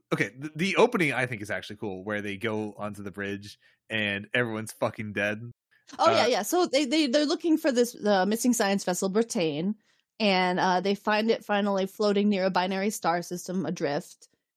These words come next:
Speaker 2: and they can't tell if there's anybody alive on board. Data has in-, uh, inconclusive, like, life signs,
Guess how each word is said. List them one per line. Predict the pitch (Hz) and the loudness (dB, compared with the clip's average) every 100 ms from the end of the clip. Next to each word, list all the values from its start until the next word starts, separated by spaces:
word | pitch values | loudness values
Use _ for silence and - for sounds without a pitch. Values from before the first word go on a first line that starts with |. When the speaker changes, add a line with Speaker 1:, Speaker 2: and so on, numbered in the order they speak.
| _ | _
Speaker 2:
and | 190 | 0
they | 190 | 2
can't | 247 196 | 4 2
tell | - 226 233 | 0 2 2
if | 208 202 | 2 0
there's | 190 202 | 0 0
anybody | 196 190 185 | 0 2 2
alive | 175 170 175 175 | 2 2 0 -2
on | 165 | -4
board. | 151 156 165 | 0 0 2
Data | 165 175 | 2 2
has | 165 170 | 2 -2
in-, | - 180 - | -4 -6 -4
uh, | 170 156 | 0 0
inconclusive, | 190 190 175 202 196 180 165 - - | 0 -2 -4 -4 -4 -4 -6 -8 -10
like, | 135 127 - - _ _ _ _ | -6 -6 -8 -20 _ _ _ _
life | 180 175 | -2 -2
signs, | - 165 143 170 | -2 -4 -2 -4